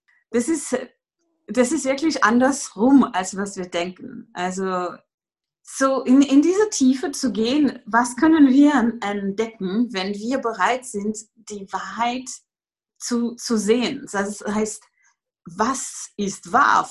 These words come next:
für mich? Ja? So, was ist wahr für mich? Was, was ist wahr für mich? Was geht für mich? Ja? Ist diese Art,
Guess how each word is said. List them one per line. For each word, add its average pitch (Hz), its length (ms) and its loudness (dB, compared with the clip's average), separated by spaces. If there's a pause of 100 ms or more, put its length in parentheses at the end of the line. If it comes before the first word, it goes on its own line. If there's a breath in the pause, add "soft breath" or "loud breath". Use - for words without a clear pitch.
(120)
für 311 320 6
mich? - 580 -6 (200)
Ja? 180 340 -8 (680)
So, 190 320 0
was 240 320 -2
ist 247 200 -2
wahr 226 220 0
für 254 240 0
mich? 196 380 -2
Was, 277 640 -6 (920)
was 294 200 -6
ist 381 160 -4
wahr 285 220 2
für 269 180 -4
mich? 302 320 -2
Was 277 220 0
geht 285 240 -2
für 320 340 0
mich? 165 480 -2 (200)
Ja? 220 340 -6 (320 soft breath)
Ist 220 220 -8
diese 262 280 0
Art, 226 400 4